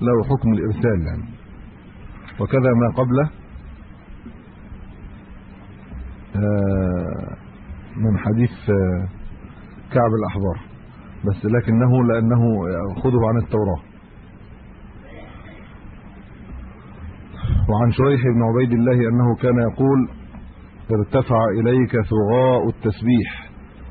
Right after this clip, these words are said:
وصعد إليك وقار التقديس، سبحانك ذا الجبروت، بيدك الملك والملكوت، والمفاتيح والمقادير". قال الذهبي: "إسناده صحيح".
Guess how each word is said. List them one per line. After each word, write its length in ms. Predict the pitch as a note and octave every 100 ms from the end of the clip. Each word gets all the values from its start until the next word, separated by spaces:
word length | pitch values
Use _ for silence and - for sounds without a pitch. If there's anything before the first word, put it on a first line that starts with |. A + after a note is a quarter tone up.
| -
وصعد 460 | G2 - C3+ A#2+ A2+
إليك 500 | A2 A2 A#2+ B2 -
وقار 540 | G#2+ G#2 - B2+ A#2+ A2+ G#2
التقديس، 580 | - - A2+ C3 G#2 - - - - - - - - A#2
سبحانك 800 | G2+ - C3 B2+ A#2+ A2 G#2 G#2
ذا 220 | G2+ A#2+ A#2+
الجبروت، 720 | G#2 A2 G#2 A2+ B2+ G2+ - - -
بيدك 540 | G2 A2+ B2 A#2+ G#2+ A#2
الملك 520 | A2 A2 B2 A2 G2+
والملكوت، 920 | G#2 A#2 A#2 A2 G#2 G2 B2 A#2 - - - - - - - -
والمفاتيح 1040 | A2 A#2 A2+ G2+ A2 G#2+ G2+ A#2+ A#2+ G#2+
والمقادير". 960 | G#2 A2 A2+ G#2+ G2+ G2+ G2+ G#2 A#2 A2 - - - - - - - -
قال 180 | A#2 G#2+
الذهبي: 540 | G2 G#2+ G#2+ A2+ G#2
"إسناده 460 | G2+ A2+ G#2 G#2+ G2+
صحيح". 540 | F2+ E2+ - -